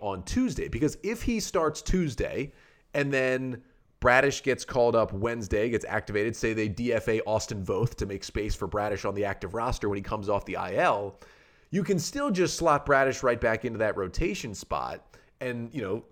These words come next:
move somebody out of there. But if Kramer starts the game Tuesday, he's not gonna be available in relief until,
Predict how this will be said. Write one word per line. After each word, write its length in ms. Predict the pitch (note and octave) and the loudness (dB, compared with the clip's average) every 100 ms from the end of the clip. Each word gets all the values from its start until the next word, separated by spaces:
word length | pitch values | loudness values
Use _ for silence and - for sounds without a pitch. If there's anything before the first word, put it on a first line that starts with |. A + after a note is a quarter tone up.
| _ _ _ | _ _ _
move 340 | G#2 G2+ A#2 G2 | -6 -2 -2 -2
somebody 440 | A#2+ G2+ G2+ G2 | -4 -2 0 2
out 160 | D3+ D3+ | 2 2
of 60 | |
there. 340 | G2 - G#2 - - - _ _ _ _ | -4 -8 -10 -10 -20 -20 _ _ _ _
But 460 | B3+ A#3+ B2 - - _ _ _ _ _ - | 4 6 6 2 -8 _ _ _ _ _ -2
if 180 | D3+ | -2
Kramer 340 | - B3+ C#4 E3 | 2 0 2 -2
starts 420 | - F3+ E3 - | 2 2 2 0
the 100 | C3 | -4
game 240 | A#2+ A#2 | -2 -2
Tuesday, 540 | G2 - A#3 B2+ F#2 F#2 | -4 -4 -4 -2 -2 -2
he's 260 | G3+ A#3+ | 0 0
not 300 | D#3 D3 F3+ | 0 0 -2
gonna 160 | F#3 D3+ | -2 0
be 200 | C3 C3 | 0 -2
available 540 | A2+ G#2 C#3 C#3 A#2 A#2 | -2 2 4 4 2 0
in 180 | B2 A2+ | -2 -4
relief 640 | G2+ F#2+ E3+ A#2+ - - - _ _ - | -4 -2 -2 -2 -6 -18 -20 _ _ 0
until, 840 | D3 C3 D3+ C3+ C3 B2+ A#2+ G#2+ | 0 2 4 6 8 6 4 0